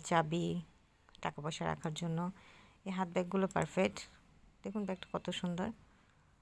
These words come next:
পার্টি ব্যাগ। হাত ব্যাগ ভাবে ইউজ করা যাবে। আবার কিছু কিছু ব্যাগের ভেতরে চেন দেওয়া আছে, সবগুলোর মধ্যেই ভেতরে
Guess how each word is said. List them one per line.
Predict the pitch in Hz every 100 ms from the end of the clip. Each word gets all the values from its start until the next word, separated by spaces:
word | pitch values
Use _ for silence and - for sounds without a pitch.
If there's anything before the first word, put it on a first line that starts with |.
| _ - - _ _ _ _ _ _ _ _ _ _ - - -
পার্টি | 170 156 160
ব্যাগ। | 156 151 - - - - _ _ - - - - _ -
হাত | 202 196
ব্যাগ | 233 202
ভাবে | 214 208 214
ইউজ | 202 202 202
করা | 202 196
যাবে। | 196 190 202 226 - - -
আবার | 208 214
কিছু | 214 208 208
কিছু | 202 196
ব্যাগের | 190 202 196
ভেতরে | 190 196 202
চেন | 190 180
দেওয়া | 170 165
আছে, | 165 - 196
সবগুলোর | 202 185 202 220 214
মধ্যেই | 196 196 185
ভেতরে | 180 175